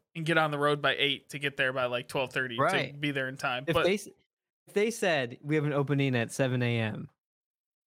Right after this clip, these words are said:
Speaker 2: you have got, you, your ass would have gotten up at three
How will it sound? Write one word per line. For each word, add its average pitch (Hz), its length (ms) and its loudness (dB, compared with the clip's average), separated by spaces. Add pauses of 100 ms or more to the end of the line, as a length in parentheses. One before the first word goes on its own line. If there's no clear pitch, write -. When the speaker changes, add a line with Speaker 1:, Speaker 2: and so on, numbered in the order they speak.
(1400)
Speaker 2:
you 170 180 2
have 170 100 0
got, 165 280 0
you, 185 360 -2
your 202 260 0
ass 139 400 0
would 135 80 -8
have 123 120 -6
gotten 139 280 0
up 156 160 0
at 147 160 2
three 123 460 -2